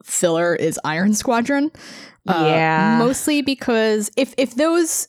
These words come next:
Speaker 1: if those characters had, like, actually, you know, if we'd seen them later on throughout the show, like, becoming a part of Phoenix Squadron, especially
Speaker 2: Mm-hmm.
Speaker 1: considering that the, the main guy, uh,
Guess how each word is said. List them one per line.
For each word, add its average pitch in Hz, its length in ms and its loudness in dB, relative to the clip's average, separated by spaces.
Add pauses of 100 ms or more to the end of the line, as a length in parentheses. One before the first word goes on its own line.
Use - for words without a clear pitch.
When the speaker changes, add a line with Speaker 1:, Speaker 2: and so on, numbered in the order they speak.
(100)
Speaker 1:
if 233 120 -8
those 302 260 0
characters 247 560 0
had, 196 280 -2
like, 175 220 -2 (140)
actually, 185 760 -2 (1120)
you 208 180 4
know, 185 140 0
if 202 160 0
we'd 220 180 2
seen 233 460 -2
them 262 400 0 (100)
later 214 420 -2
on 196 380 0
throughout 185 320 -2
the 196 80 -4
show, 180 480 -2
like, 165 320 -6
becoming 175 400 -2
a 160 60 -2
part 160 220 -2
of 156 60 -4
Phoenix 165 280 -2
Squadron, 208 500 -2 (300)
especially 349 480 2
Speaker 2:
Mm-hmm. - 60 -12
Speaker 1:
considering 247 600 0
that 185 300 0
the, 170 440 -2
the 180 60 0
main 220 340 2
guy, 151 460 -2 (400)
uh, 135 380 -2